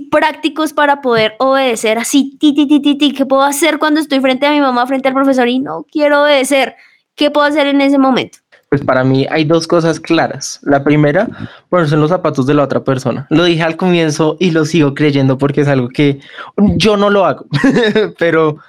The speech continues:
Speaker 2: cuan-, no lo hago siempre, pero cuando lo hago me sirve. <laughs>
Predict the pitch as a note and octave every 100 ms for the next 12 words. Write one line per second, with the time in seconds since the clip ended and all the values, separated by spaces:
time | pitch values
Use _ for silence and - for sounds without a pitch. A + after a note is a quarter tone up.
0 | _ _ _ - F3 F#3 F#3+ G3 F3+ G#3+
1 | A3 G#3+ A3 A#3+ D#3+ - - D3+ D3+ D#3+
2 | D#3 D#3 D3+ F#3 F#3 C#3+ A#2 G#2 E3+ A3
3 | A#3